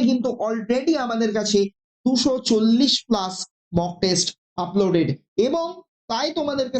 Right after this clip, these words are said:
সাজেস্ট করছি যে তোমরা আর দেরি না করে কোর্সটা পারচেজ করে নাও, কারণ শুধু পড়াশোনা করলেই হয় না, প্র্যাকটিসও জরুরি। প্র্যাকটিসের জন্য মক টেস্ট জরুরি, মক টেস্টের জন্য আমাদের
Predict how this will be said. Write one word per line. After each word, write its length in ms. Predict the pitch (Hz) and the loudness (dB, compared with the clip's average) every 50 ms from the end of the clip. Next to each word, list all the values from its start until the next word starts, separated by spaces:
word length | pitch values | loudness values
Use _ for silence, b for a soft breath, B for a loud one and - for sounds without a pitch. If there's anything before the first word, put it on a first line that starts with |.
| 226 | -2
সাজেস্ট 300 | 247 226 220 226 214 - - | 0 0 0 0 0 -2 -2
করছি 220 | 233 233 233 - 233 220 | -2 -2 -2 -2 -2 -2
যে 60 | 247 233 240 | -2 -2 -2
তোমরা 180 | 214 202 208 208 202 | -2 -2 -2 -4 -4
আর 60 | 202 185 196 | -4 -2 0
দেরি 180 | 196 202 240 262 277 | 0 2 2 0 0
না 60 | 269 262 | -2 -2
করে 140 | 262 262 247 - | -4 -4 -4 0
কোর্সটা 280 | 185 190 190 - - 202 196 - | 0 0 0 0 -4 -4 -4 -4
পারচেজ 280 | 196 208 208 - 254 233 - | -6 -6 -4 -4 -4 -4 -2
করে 140 | 254 254 254 254 | -4 -4 -2 -2
নাও, 160 | 254 247 240 | -4 -4 -4
কারণ 160 | 220 214 214 214 214 - | -4 -4 -4 -6 -4 -2
শুধু 160 | 247 233 254 226 - | 0 0 0 0 -2
পড়াশোনা 340 | 214 202 214 220 - 233 226 226 | -4 -4 -4 -4 -4 -4 -2 0
করলেই 280 | 226 220 226 233 233 226 | 2 2 2 4 4 2
হয় 140 | 233 233 240 | 2 2 -2
না, 40 | 277 285 B B B B _ - | -6 -6 B B B B _ -4
প্র্যাকটিসও 540 | 214 220 214 - - - 269 247 233 294 285 254 226 233 185 | -2 -2 -2 -6 -4 0 2 4 4 4 2 0 0 4 4
জরুরি। 360 | 196 196 196 196 190 185 196 175 175 _ _ _ _ - | 6 6 6 4 4 6 4 4 2 _ _ _ _ -4
প্র্যাকটিসের 500 | 220 214 214 220 - 247 233 269 254 220 196 | -4 -4 -4 -4 -4 -2 0 0 0 0 2
জন্য 180 | 226 214 208 226 226 214 - _ _ - 180 | 0 2 2 0 0 -2 -4 _ _ -2 -2
মক 140 | 196 220 214 - - | 0 -2 -2 -4 -2
টেস্ট 180 | 269 254 220 240 220 | 0 0 2 4 2
জরুরি, 300 | 214 208 208 190 202 196 190 - _ _ - 175 | 4 4 4 2 2 2 2 -2 _ _ -2 -2
মক 140 | 185 208 208 - | -2 -2 -2 -4
টেস্টের 320 | 269 254 247 247 254 233 190 214 | -4 -2 0 0 0 2 2 2
জন্য 180 | 226 214 214 220 214 214 - _ _ - 151 | 2 4 4 2 2 -2 -6 _ _ -8 -6
আমাদের 260 | 180 214 285 311 349 | -4 -2 -2 0 -2